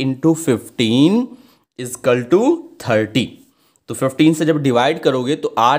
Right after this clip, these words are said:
is equal to fifteen वन जा फ़िफ़्टीन, फ़िफ़्टीन टू जा थर्टी, यानी रेडियस कितना आ गया? टू आ गया, टू सेंटीमीटर। It means B वाला ऑप्शन आपका सही है।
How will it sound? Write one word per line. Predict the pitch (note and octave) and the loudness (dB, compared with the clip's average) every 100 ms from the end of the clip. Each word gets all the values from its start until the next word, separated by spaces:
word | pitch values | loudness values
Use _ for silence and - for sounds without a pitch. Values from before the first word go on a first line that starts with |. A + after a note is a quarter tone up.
| - | -2
is | C#3 | -10
equal | - C3 B2 | -2 -2 2
to | E3 G3+ - | 4 4 0
fifteen | - B2 - C#3+ | -10 -6 0 2
वन | D3 C#3+ | 4 4
जा | D3+ | 2
फ़िफ़्टीन, | C#3+ A#2+ D3+ D#3 | 0 -4 2 2
फ़िफ़्टीन | D3+ A#2+ C3+ C3 | 0 -6 -2 -2
टू | B2 A#2+ | 0 2
जा | F3+ D4+ - - _ _ | 2 2 -4 -20 _ _
थर्टी, | A2 A2 G2+ F2+ - - | -4 -4 -6 -8 -12 -4
यानी | B2 C#3 | 2 2
रेडियस | A#2+ B2 C3 D#3+ - - | 2 0 2 0 0 -8
कितना | D3 C#3+ G3+ | -8 -2 0
आ | D3+ A2+ | 0 -2
गया? | G2 F2+ - - _ _ | -4 -8 -14 -20 _ _
टू | A3 F3 | -8 -6
आ | B2 A2+ | -6 -6
गया, | C#3+ - | -6 -2
टू | D3 | -2
सेंटीमीटर। | C#3 A2+ G2+ G2+ F#2+ F2+ | 0 -2 0 -2 -2 -4
It | - | -2
means | E3+ E3+ B2+ B2+ | 0 0 -2 0
B | E3+ | 2
वाला | C#3 B2+ A#2 | 4 2 -4
ऑप्शन | - B2+ | -4 -4
आपका | A2+ A2 G#3+ D4+ - _ - | -4 0 -2 -2 -8 _ -4
सही | D#3 C#3 C3 | 0 0 0
है। | F#2 | -6